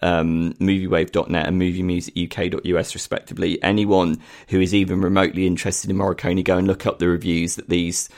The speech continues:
two people have done, because there's, there's a vast repository of reviews, really well considered analysis on Morricone's music. And one of the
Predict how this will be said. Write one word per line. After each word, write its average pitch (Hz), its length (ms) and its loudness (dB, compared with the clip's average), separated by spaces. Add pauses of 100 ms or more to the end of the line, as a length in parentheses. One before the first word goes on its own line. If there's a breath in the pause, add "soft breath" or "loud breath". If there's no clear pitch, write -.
(500 loud breath)
two 90 200 -2
people 95 240 -2
have - 80 -8
done, 87 200 2
because 85 340 -4
there's, 87 200 2
there's 87 240 2
a 87 60 0
vast 95 560 0
repository 87 640 0
of 85 100 0
reviews, 87 580 -2
really 92 400 2
well 85 200 2
considered 92 440 -4
analysis 87 560 -2
on 82 140 0
Morricone's 85 580 -2
music. 87 520 -2
And 92 200 0
one 110 160 4
of 113 180 -2
the 107 260 2